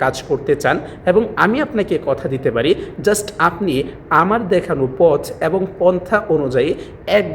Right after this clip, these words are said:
বছর পরিশ্রম করতে পারেন, এক বছর পর আপনার ইনকাম থাকবে মিনিমাম পঞ্চাশ থেকে এক লক্ষ টাকা। সুতরাং যারা কাজ করতে চান তারা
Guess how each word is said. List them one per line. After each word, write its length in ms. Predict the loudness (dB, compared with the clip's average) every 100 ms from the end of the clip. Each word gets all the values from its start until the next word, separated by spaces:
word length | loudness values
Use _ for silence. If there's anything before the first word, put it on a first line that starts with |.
| -2
বছর 280 | 0 0 0 0
পরিশ্রম 400 | -2 -2 -2 -2 -4
করতে 240 | -4 -4
পারেন, 240 | -2 -2 -2 -6 -16 -2
এক 200 | 2 2 0
বছর 320 | -2 0 0 -4 0
পর 160 | 0 0 -2 -4
আপনার 340 | -4 0 -2 -2 -2 -2
ইনকাম 300 | -2 -2 -2 -2
থাকবে 320 | -2 2 2 2 -2 0
মিনিমাম 420 | 2 4 2 0 -2
পঞ্চাশ 400 | -2 -2 -2 -4 -6 -12
থেকে 260 | -6 -2 0 -2 0 -2
এক 80 | -2 2
লক্ষ 240 | 2 2 -2 -2 0
টাকা। 200 | -2 -4 -12 -18 -20 -12
সুতরাং 440 | 4 4 6 2 2 -6 -6
যারা 220 | -2 -2
কাজ 300 | -2 -4 -6 -6
করতে 240 | -6 -4 -2
চান 120 | -2 -4 -10 -2
তারা 180 | 0